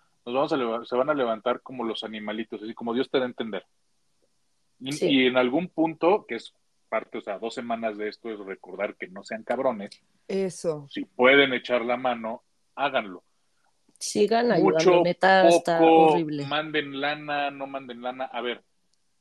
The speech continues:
Speaker 1: Banorte ya puso uno de igual a, y lo que tú inviertes en la cuenta que pusieron, te igualan
Speaker 3: Ellos la
Speaker 1: el,
Speaker 3: igualan.
Speaker 1: lo que tú depositas.
Speaker 3: Ujú.
Speaker 1: Televisa, lo mismo. Este, creo que Banco Azteca, lo mismo. O sea,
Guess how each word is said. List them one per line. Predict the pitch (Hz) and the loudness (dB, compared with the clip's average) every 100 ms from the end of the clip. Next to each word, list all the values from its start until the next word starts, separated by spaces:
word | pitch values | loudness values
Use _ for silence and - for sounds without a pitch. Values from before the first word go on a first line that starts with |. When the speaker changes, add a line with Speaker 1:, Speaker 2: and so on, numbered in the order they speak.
| _ _ _ | _ _ _
Speaker 1:
Banorte | 127 131 143 208 220 240 | -2 0 2 0 0 -4
ya | 196 196 | -2 -2
puso | 190 185 196 | -6 -2 0
uno | 180 175 | 0 0
de | 165 | -2
igual | 123 135 135 | 0 0 0
a, | 139 | -4
y | 135 127 | -10 -12
lo | 127 120 | -10 -12
que | - 113 | -12 -12
tú | - | -8
inviertes | 180 175 160 175 | -6 -6 -8 -16
en | 120 | -16
la | 104 | -14
cuenta | 143 131 | -14 -16
que | 107 | -16
pusieron, | 110 - 175 202 | -12 -6 -4 -2
te | 131 | -2
igualan | 117 - 196 | 4 6 6
Speaker 3:
Ellos | 185 | 6
la | 185 | 4
Speaker 1:
el, | |
Speaker 3:
igualan. | 170 180 175 165 | 6 2 2 -4
Speaker 1:
lo | - | -8
que | - | -8
tú | - | -6
depositas. | 185 170 196 95 | -4 -4 -2 -2
Speaker 3:
Ujú. | - - _ _ - | -4 -8 _ _ -2
Speaker 1:
Televisa, | 139 143 165 190 226 214 | 0 0 -4 -4 -2 0
lo | 151 | -4
mismo. | 135 135 117 104 92 _ _ _ _ 120 | -10 -16 -16 -18 -18 _ _ _ _ -14
Este, | 117 - - 123 123 | -12 -12 -8 -8 -6
creo | 151 | -10
que | 170 | -6
Banco | 160 170 170 | -6 -6 -8
Azteca, | - 185 214 202 | -8 -8 -4 -4
lo | 135 | -6
mismo. | 123 117 107 | -10 -16 -18
O | 101 | -12
sea, | 123 110 107 107 | -4 0 0 -2